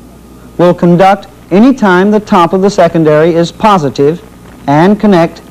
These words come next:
the load. This diode conducts when the bottom of the secondary is positive and connects the load. Now watch as all four diodes work together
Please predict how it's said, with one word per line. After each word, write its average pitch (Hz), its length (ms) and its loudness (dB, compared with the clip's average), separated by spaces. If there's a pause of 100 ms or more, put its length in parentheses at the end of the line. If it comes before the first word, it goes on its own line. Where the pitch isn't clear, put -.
(140)
the 202 120 2
load. 156 440 0 (4000)
This 190 260 -2
diode 170 560 -4 (480)
conducts 202 460 0 (140)
when 208 160 -4
the 202 100 -2
bottom 208 420 -2
of 151 100 -4
the 143 80 -4
secondary 151 560 -2
is 131 100 -2
positive 135 560 -2 (300)
and 156 260 0
connects 160 360 0
the 165 100 0
load. 139 360 0 (2250)
Now 226 260 2
watch 180 300 0
as 156 260 0 (220)
all 196 380 2
four 247 420 0
diodes 156 520 0
work 196 280 0
together 165 540 0